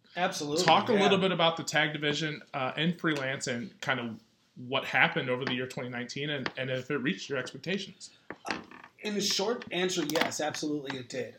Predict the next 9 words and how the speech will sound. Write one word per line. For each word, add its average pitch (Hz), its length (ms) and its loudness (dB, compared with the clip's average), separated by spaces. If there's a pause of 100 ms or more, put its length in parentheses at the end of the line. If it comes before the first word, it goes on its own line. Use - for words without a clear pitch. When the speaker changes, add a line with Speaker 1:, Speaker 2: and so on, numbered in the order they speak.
Speaker 1:
Uh, 135 480 -2
I 139 160 -4
really 175 260 2
think 170 340 -4
we 147 80 -6
had 139 240 -4
some 147 200 -6
teams, 139 680 -6 (400)
uh, 120 300 -4